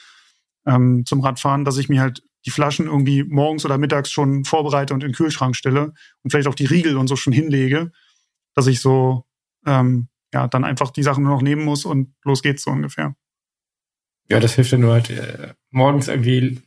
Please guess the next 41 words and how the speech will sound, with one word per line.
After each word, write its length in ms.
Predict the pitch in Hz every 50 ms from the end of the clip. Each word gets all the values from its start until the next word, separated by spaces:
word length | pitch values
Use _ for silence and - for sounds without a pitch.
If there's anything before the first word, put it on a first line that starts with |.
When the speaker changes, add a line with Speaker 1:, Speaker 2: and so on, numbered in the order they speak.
| _ _
Speaker 2:
los 380 | - 135 135 143 147 147 -
willst 200 | 156 151 147 147 135
oder 140 | 131 127
zur 140 | 120 - -
Arbeit 220 | 143 139 151 151 143
fährst 320 | - - 156 160 151 -
und 140 | - 143 120
hast 140 | 143 135 -
dir 180 | 151 143 143 143
am 220 | - 147 - -
Abend 260 | - 147 151 147 - -
vorher 200 | - 156 156 139
schon 160 | - 147 151
die 40 | 135
Klamotten 380 | - 143 143 151 160 156 156 143
rausgelegt. 520 | 127 139 165 - - - 123 143 - - _ - - - - - _ _
Du 60 | - 143
musst 140 | 139 127
nicht 120 | 147 131 123
morgens 280 | 127 127 143 147 -
noch 120 | 139 135 135
anfangen 360 | 135 127 120 - 135 135 135
mit, 180 | 131 127 127 -
<laughs> 60 | -
hm, 100 | - 139
hm, 200 | 139 131 123 117
hm. 220 | 120 131 123 123 - - _ - _ _ _
Weil 160 | - 135 139 139
ich, 220 | 135 - - - _
Stichwort 360 | - - 156 139 - 131 123
Zeiteffizienz, 640 | - - 127 - - 139 - 165 - - 156 151 156 151
ich 100 | 127 -
mache 200 | 165 160 139 120
halt 120 | 151 147
meistens, 280 | - 151 151 127 - 151
dass 80 | 151 131
ich 40 |
dann 240 | - 147 147 143 131 - - - - - _ _ _ _ _ _ _
erst 260 | _ 175 165 165 165
die 80 | - 147
Trinkflaschen 880 | - - 165 214 214 214 - 202 196 175 - 208 196 202 202 208 -